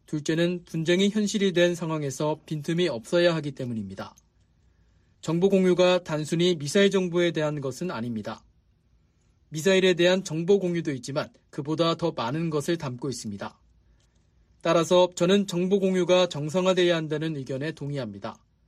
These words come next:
한국은 어떤 정보를 공유한다고 해도 잃을 것이 매우 적습니다.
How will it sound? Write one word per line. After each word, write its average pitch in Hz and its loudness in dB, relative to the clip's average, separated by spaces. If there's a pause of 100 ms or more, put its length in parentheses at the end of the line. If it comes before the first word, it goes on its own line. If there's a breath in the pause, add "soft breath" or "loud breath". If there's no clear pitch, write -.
(600)
한국은 170 -2
어떤 196 -2
정보를 190 0
공유한다고 165 -2
해도 151 -2
잃을 156 -6
것이 151 -6
매우 147 -2
적습니다. - -10